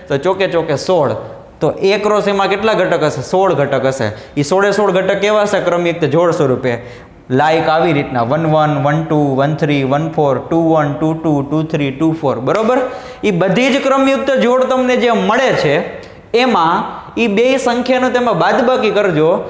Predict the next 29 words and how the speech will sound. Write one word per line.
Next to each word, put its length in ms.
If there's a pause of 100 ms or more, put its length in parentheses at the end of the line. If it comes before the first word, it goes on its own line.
(160)
અને 120
પછી 300
એનો 160
માનાંક 440
લેજો. 380 (340)
આન્સર 460
કોઈ 320
દિવસ 480
દસ 440
નહીં 520
આવે. 220 (2000)
કારણ 300
કે 120
બાદબાકી 560
દસ 300
કરવા 220
માટે 240
પહેલાં 320
એકે 200
સંખ્યા 380
તો 100
એવડી 240
મોટી 260
હોવી 240
જોઈએ 180
કે 100
ન 60
હોવી 300
જોઈએ? 320